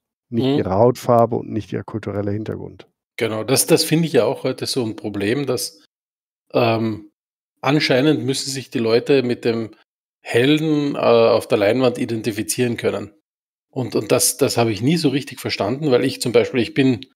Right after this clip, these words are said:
Speaker 2: mit Jackie Chan-Filmen aufgewachsen und
Speaker 1: Mhm.
Speaker 2: mir ist jetzt nie vorgekommen bei Jackie Chan-Filmen, dass ich als europäischer Weißer unterrepräsentiert war dort.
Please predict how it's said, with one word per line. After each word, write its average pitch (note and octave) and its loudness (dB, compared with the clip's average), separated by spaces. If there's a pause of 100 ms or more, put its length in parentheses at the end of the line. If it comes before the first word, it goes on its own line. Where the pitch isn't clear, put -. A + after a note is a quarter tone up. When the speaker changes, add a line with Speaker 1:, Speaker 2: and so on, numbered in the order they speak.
(420)
Speaker 2:
mit B2+ -2
Jackie B2 0
Chan-Filmen A#2 0
aufgewachsen G#2 -2 (560)
und C3 0
Speaker 1:
Mhm. A#2 0
Speaker 2:
mir C3 6
ist - -2
jetzt - -8
nie E3 4
vorgekommen C#3+ 2
bei C3 4
Jackie - -4
Chan-Filmen, C#3 0
dass A2 -4
ich - -6
als A#2 0
europäischer A#2+ 0
Weißer A#2 2
unterrepräsentiert A2 -6
war G#2 0
dort. C3+ -2